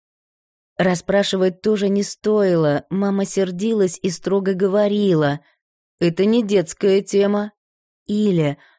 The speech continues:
«Расскажу, когда ты вырастешь». Или даже: «Сколько раз повторять тебе, Анна, об этом нельзя говорить». Нельзя было говорить о многом.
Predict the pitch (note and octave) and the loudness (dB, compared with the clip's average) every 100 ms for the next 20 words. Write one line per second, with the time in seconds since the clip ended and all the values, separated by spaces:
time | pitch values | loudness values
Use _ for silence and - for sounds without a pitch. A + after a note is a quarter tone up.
0 | _ _ _ - G3 G3 G3 F#3+ B3 C4 | _ _ _ -2 0 0 0 0 0 0
1 | G#3+ F3 G3+ C4 A3+ G#3+ F#3 - G3 G3 | 0 0 0 0 2 2 0 -2 -6 -6
2 | - _ _ _ _ D#3+ D#3 D#3+ C#3 F3 | -12 _ _ _ _ -2 0 -2 0 -2
3 | F#3+ D3+ D3+ - - _ _ _ _ _ | 0 -2 -4 -6 -20 _ _ _ _ _
4 | - - A3 A3 - A3+ A3 B3 A#3+ - | -12 -2 0 0 2 2 2 2 0 0
5 | G3 G3 A3 G#3+ A3+ A3 - G3 A3 - | -2 -2 0 0 0 0 -2 0 0 -2
6 | G#3+ A3 G#3+ G3 E3+ D#3+ D#3+ - - _ | -2 0 2 2 2 0 -2 -12 -20 _
7 | - F#3+ E3+ G3 F#3+ G3+ G#3+ G#3 G#3 F3 | -2 -2 2 0 2 2 2 2 0 0
8 | F#3+ F#3 E3 D#3+ E3 E3+ D#3+ D#3 - - | 2 2 2 0 0 0 -2 -8 -16 -20
9 | _ _ _ _ _ _ - G3 G3 F#3 | _ _ _ _ _ _ 0 2 2 2
10 | C4+ G#3+ A#3+ A#3 G#3 E3+ D#3+ D#3 D3 F3 | 0 2 2 2 2 2 2 2 0 -4
11 | - D#3+ D3+ C#3+ C3 C3 B2+ C3+ | -4 -2 -2 -2 -6 -8 -14 -14